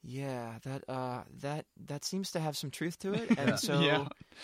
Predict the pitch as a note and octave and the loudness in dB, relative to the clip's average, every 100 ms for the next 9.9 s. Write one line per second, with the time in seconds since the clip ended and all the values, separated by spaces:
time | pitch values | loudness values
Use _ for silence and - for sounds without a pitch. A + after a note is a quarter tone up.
0 | - D#3 D#3 D#3+ F3+ F3 F3 D#3+ E3 D3+ | -6 -4 0 2 2 2 0 -2 -2 -4
1 | - D#3 F3+ E3 - B2+ B2 - - D#3+ | -2 -2 -2 -2 0 2 0 -4 -8 -6
2 | E3+ D#3 C3+ D3 C#3+ C#3+ C#3 B2+ C3+ C#3 | 0 0 0 -4 -2 -2 -2 -2 -2 -2
3 | C3 B2 A2+ - C#3 D3 A#2+ C3+ C#3 C#3 | -2 -6 -8 -8 -6 -6 -6 -4 -2 -2
4 | - B2+ C3 - - A#2 A#2 B2 B2+ - | -2 -2 -4 -6 -10 -4 0 2 2 0
5 | A2+ A#2 - C3 - B2 - A#2+ - A2+ | -4 -6 -6 -8 -6 -8 -6 -6 -6 -4
6 | B2 A#2+ B2 A2+ A#2 A#2 A#2+ G2+ A#2+ A2 | -2 -2 -2 -6 -4 -2 -2 -2 -2 -4
7 | A#2 A#2+ A#2+ A2+ G2+ F#2 _ _ _ _ | -2 0 0 0 -4 -6 _ _ _ _
8 | _ _ - C3+ B2+ C3 C#3 - C3 C3+ | _ _ 4 4 4 6 6 6 0 2
9 | C3 - C#3+ C3 - - - B2+ A#2+ | 2 0 -2 0 -4 -6 -6 -4 -6